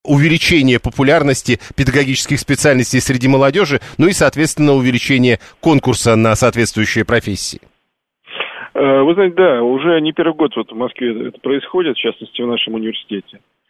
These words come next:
Speaker 2: И мы, э, ежегодно э, получаем более подготовленных, э, с точки зрения единого государственного экзамена студентов. В частности, наш университет занимает шестнадцатое место по, э, России среди вузов,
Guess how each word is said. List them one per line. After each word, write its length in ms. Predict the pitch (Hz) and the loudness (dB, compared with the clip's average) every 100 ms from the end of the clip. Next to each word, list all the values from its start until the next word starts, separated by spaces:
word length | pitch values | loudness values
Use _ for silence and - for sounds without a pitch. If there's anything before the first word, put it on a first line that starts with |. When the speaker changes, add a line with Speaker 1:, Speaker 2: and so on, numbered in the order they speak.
| _ _ - | _ _ -8
Speaker 2:
И 280 | 117 113 117 | -2 0 0
мы, 180 | 127 | 0
э, 960 | 135 127 113 - 110 107 104 101 101 104 | 0 0 -2 -4 -4 -2 -2 -2 -2 -4
ежегодно 640 | 113 127 123 113 107 104 98 _ _ _ | -4 -2 0 0 0 -4 -8 _ _ _
э, 300 | 104 98 101 98 | -10 -6 -4 -4
получаем 560 | 107 117 - 117 107 101 - | -6 -4 0 0 -2 -8 -16
более 680 | - 107 127 117 104 64 98 - - - _ | -16 -2 0 2 0 -2 -6 -18 -20 -20 _
подготовленных, 920 | 120 107 131 139 117 101 98 95 - | -6 0 0 2 0 0 -6 -8 -10
э, 480 | - 98 95 92 92 92 | -6 -4 -2 -4 -6 -6
с 40 | |
точки 280 | 120 113 - | -6 -6 -6
зрения 320 | 110 113 104 | -4 -4 -4
единого 300 | 104 107 101 | -6 -6 -6
государственного 480 | 101 107 104 - 101 | -6 -6 -6 -6 -8
экзамена 300 | 98 98 101 | -8 -8 -10
студентов. 500 | - 117 151 170 - | -8 -4 -4 -4 -10
В 60 | - | -12
частности, 640 | - 113 - 98 - 104 | -4 -4 -4 -16 -8 -6
наш 240 | 104 113 - | -4 -4 -4
университет 480 | 110 110 - 117 95 | -4 -6 -4 -4 -4
занимает 380 | 104 107 107 101 | -6 -8 -8 -10
шестнадцатое 560 | - 117 107 - 104 | -8 -6 -6 -6 -8
место 380 | 101 101 - - | -6 -8 -10 -18
по, 300 | - 101 92 - - - - - - | -4 -2 -2 -6 -18 -18 -18 -16 -8
э, 60 | |
России 680 | 101 101 113 117 - 104 87 - | -4 0 0 -2 -4 -4 -6 -8
среди 240 | 101 95 | -8 -6
вузов, 340 | 107 104 92 | -4 -4 -6